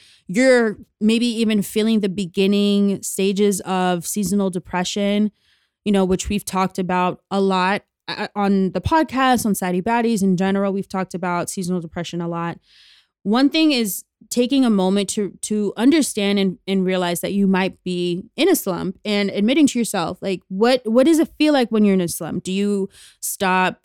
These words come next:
making plans with your friends? Do you stop working on your passion projects? Do you stop getting ready and getting dressed up if you're someone that usually likes to get dressed up?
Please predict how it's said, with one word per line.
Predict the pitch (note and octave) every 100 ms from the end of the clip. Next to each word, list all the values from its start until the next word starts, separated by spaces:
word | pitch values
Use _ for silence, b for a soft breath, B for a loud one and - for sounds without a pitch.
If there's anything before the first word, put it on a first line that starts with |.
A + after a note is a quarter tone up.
| -
making | G3+ G3 G#3
plans | G3+ F#3 F#3
with | G3+ B3+
your | C4
friends? | - D#4 A#3+ F#3+ E3+
Do | G3
you | F#3+
stop | - F#3+ E3+
working | F3+ F3 F#3
on | F#3+
your | F#3+ G3
passion | - B3+ A#3 A3
projects? | G#3 F#3 F3 D#3+ -
Do | F3+
you | G3+
stop | - F#3+ F#3 - B B B -
getting | G#3+ A3+ A#3
ready | G3+ A#3+ A#3 G3
and | F#3
getting | F3+ G3 G3+
dressed | G3 F#3 -
up | A3 G3+
if | F3+
you're | F#3
someone | F3+ G3 G3 F#3+
that | F#3
usually | G3 F3+ F#3+ F#3 F3
likes | E3+ F3+ -
to | F3+
get | F3 D#3+
dressed | F3+ - B3
up? | B3 A#3+ A#3+